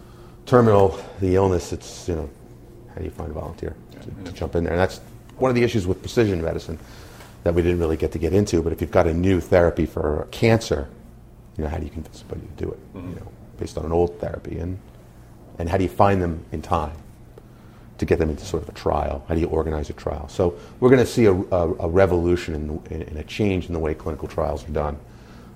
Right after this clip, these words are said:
Speaker 1: And we hope that the F D A can keep up with that.
Speaker 2: Terrific. Well, it was a great day. Uh, our chairman, Robert Mittendorf, deserves a great deal of
Speaker 1: He
Speaker 2: credit
Speaker 1: sure
Speaker 2: for
Speaker 1: does.
Speaker 2: putting this together.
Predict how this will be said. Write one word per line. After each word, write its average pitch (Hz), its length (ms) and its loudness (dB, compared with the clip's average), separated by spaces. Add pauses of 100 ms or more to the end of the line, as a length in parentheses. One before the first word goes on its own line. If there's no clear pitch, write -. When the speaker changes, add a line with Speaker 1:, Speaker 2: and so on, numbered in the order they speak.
Speaker 1:
And 78 380 -4 (280)
we 78 300 -6 (480)
hope 85 260 -4
that - 120 -8
the 82 140 -4
F 78 120 -12
D 82 120 -8
A 80 60 -6
can 85 160 -14
keep - 240 -16
up - 140 -14
with 85 100 -12
that. 80 120 -14 (280)
Speaker 2:
Terrific. - 260 -14 (280)
Well, 82 140 -8
it 78 60 -4
was 85 160 -4
a 85 180 -2
great 85 300 -4
day. 87 260 -2 (160)
Uh, 78 360 -8
our 85 80 -14
chairman, 80 360 -12
Robert 85 360 -8
Mittendorf, 104 480 0
deserves 95 360 -6
a - 20 -10
great 95 220 -6
deal 98 100 -4
of 90 80 -6
Speaker 1:
He 87 60 -6
Speaker 2:
credit 95 140 0
Speaker 1:
sure 90 80 0
Speaker 2:
for 87 80 0
Speaker 1:
does. 82 100 -2
Speaker 2:
putting 101 160 -2
this 95 120 -8
together. 104 460 -2